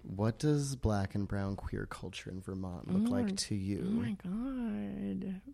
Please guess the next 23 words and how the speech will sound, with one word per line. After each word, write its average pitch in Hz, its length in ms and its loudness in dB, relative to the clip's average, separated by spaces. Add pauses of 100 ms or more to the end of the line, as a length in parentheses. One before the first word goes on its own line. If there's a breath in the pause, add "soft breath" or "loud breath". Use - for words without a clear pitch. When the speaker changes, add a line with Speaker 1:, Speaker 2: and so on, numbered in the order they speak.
Speaker 2:
Black 220 220 2 (100)
and 202 280 0
brown 180 540 0
queer 175 340 0 (180)
culture. - 600 -4 (2000 loud breath)
This, 214 760 8 (120)
um, 185 560 8 (760)
I 185 140 8
feel 214 260 8
like 190 420 6
community 190 760 10
is 160 540 2 (1300 soft breath)
whatever 160 840 6 (180)
you 170 960 6
make 160 400 4
it 262 200 4
and 170 200 8
whatever, 160 600 4 (320)
um, 156 460 2
feels 180 280 12
good 170 240 0
to - 140 -6
you. 175 480 -4